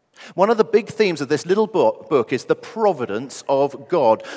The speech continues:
the belief that God is in control over all things, the big things, but also the little things too.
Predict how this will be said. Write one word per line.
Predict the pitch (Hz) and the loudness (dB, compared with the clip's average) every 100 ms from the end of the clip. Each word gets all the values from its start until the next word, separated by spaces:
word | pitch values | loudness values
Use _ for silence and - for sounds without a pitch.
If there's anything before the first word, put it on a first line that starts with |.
| - | -4
the | 156 | 2
belief | 175 202 220 - | 4 2 -2 -2
that | 165 139 | -4 0
God | 202 170 | 0 0
is | 147 | -2
in | 170 | -4
control | 175 170 - 196 156 139 | -6 -8 2 2 4 2
over | 156 165 | 4 2
all | - 220 233 - | 0 -2 -2 -2
things, | 147 117 120 | -2 -2 -4
the | 131 | -6
big | - 240 - | -2 -4 -2
things, | 139 131 - | -6 -6 -4
but | 139 | -4
also | 202 233 - 113 | -2 -4 -2 -2
the | - - 143 | -4 0 0
little | 165 151 | 2 -2
things | - 117 107 - | -4 -8 -8 -12
too. | - 107 | -14 -14